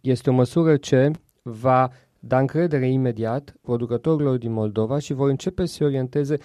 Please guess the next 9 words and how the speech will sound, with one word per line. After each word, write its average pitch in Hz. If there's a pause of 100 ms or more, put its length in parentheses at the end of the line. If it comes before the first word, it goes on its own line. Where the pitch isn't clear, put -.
(200)
spre -
piața 131
europeană. 117 (100)
Nu 143
se -
vor 120
reorienta 127
toți 123 (140)
imediat, 120